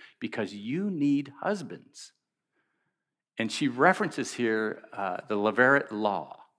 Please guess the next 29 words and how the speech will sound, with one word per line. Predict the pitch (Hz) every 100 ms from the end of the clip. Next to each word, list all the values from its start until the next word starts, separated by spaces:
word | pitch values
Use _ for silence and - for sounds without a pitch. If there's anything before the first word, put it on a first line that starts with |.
| _ _ _
And | - 123
in | 147
your | 143
notes, | 131 123 104
this | - 131
is | 127
one | 123 120
of | 104
the |
first | - 127 120 -
things | 113 113 110 -
in | 107
your | 98 92
notes. | 104 104 - - - _ - - _ _
Uh, | 104 98 90 -
it's | 123 -
an | 113 -
ancient | 135 165 - -
custom | - 127 - - - 151 -
in | 110 110
which | 107 110 - -
an | 120 113
Israelite | 135 139 151 127 98 104 -
was | 107
to | -
marry | 95 98 110 127 143
his | 131 98
brother's | 87 104 113 151 -
wife | 98 92 95 123